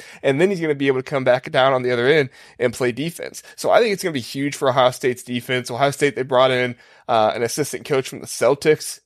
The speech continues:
to help, uh, uh, shore up their defense. And so I just, I think it's gonna be a really, really good addition to the team, and he's gonna impact them really well. Again, I don't think he's the best talent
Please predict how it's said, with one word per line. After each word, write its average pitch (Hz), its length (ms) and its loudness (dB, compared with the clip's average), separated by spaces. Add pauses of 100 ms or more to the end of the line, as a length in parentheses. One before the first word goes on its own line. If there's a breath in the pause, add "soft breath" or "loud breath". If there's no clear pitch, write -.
to 151 100 -6
help, 127 260 -2 (480)
uh, 104 400 -4
uh, 120 160 -2
shore 147 380 0
up 156 160 4 (240 loud breath)
their 151 100 2
defense. 165 540 0 (320 loud breath)
And 131 120 2
so 127 340 4
I 127 160 0
just, 139 280 -4
I 131 80 -2
think 196 300 -2
it's 160 100 -2
gonna 156 220 2
be 135 100 0
a 131 60 2
really, 135 300 0
really 131 300 -2
good 127 320 -2
addition 123 520 -2
to - 100 -12
the 123 100 -12
team, 135 400 -4
and 120 120 -6
he's 117 100 -6
gonna 127 200 0
impact 113 420 -2
them 117 140 -10
really 98 140 -6
well. 71 300 -6
Again, 196 420 2
I 214 60 -2
don't 202 220 2
think 180 160 -4
he's 170 160 -6
the 131 180 -6 (320)
best 120 380 0
talent 185 500 0